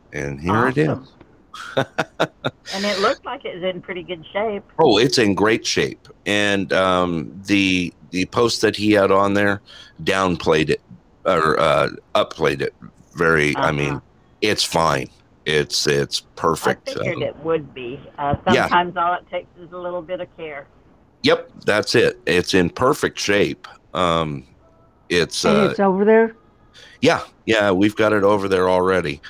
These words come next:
Speaker 1: Um, it's, uh, just ready for a wipe down, clean up, and a plug in.
Speaker 3: All
Speaker 1: And,
Speaker 3: right.
Speaker 1: uh,
Speaker 3: I,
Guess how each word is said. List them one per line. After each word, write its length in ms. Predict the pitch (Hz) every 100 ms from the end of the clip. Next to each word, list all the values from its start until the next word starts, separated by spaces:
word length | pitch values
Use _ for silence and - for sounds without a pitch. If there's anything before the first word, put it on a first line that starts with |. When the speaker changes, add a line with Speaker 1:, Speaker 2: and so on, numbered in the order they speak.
| - - - -
Speaker 1:
Um, 440 | 90 87 80 73 76 -
it's, 380 | 92 87 - 92
uh, 400 | 85 80 76 71 - - - -
just 220 | 92 -
ready 260 | 92 95 90
for 280 | 90 92
a 100 | 82
wipe 360 | 78 95 95 -
down, 280 | 92 92 82
clean 340 | - 98 92
up, 240 | 95 101 90
and 80 | 80
a 60 |
plug 420 | - - 101 98 78
in. 240 | 73 69 - - - - - -
Speaker 3:
All 80 | 185
Speaker 1:
And, 140 | 185
Speaker 3:
right. 240 | 175 175 185 -
Speaker 1:
uh, 40 |
Speaker 3:
I, 180 | 175 208